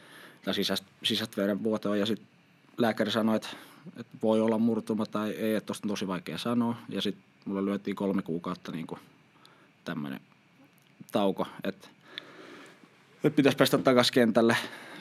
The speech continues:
No sitten kolmen kuukauden päästä mä tulin takaisin. Ehkä saatettiin ehkä tähän virhe, että mä tulin vähän liian nopeasti, nopeasti niinku, että olisi pitänyt vähän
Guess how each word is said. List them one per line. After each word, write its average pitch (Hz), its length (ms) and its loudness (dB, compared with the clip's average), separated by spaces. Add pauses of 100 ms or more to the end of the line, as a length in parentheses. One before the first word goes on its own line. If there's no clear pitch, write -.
No 107 80 0
sitten 107 440 2 (800)
kolmen 110 280 4
kuukauden 104 360 0
päästä 101 300 -2
mä 117 60 -6
tulin 98 220 -2
takaisin. 110 500 0 (920)
Ehkä 113 320 0 (880)
saatettiin 101 380 0
ehkä 110 140 -2
tähän 110 180 0
virhe, 107 160 0
että 104 120 -6
mä 98 40 -8
tulin 101 200 -2
vähän 101 220 -2
liian 92 180 -4
nopeasti, 90 460 -6 (680)
nopeasti 98 520 -2
niinku, 87 220 -2
että 90 220 -8
olisi 98 220 -8 (280)
pitänyt 92 340 -2
vähän 92 300 -4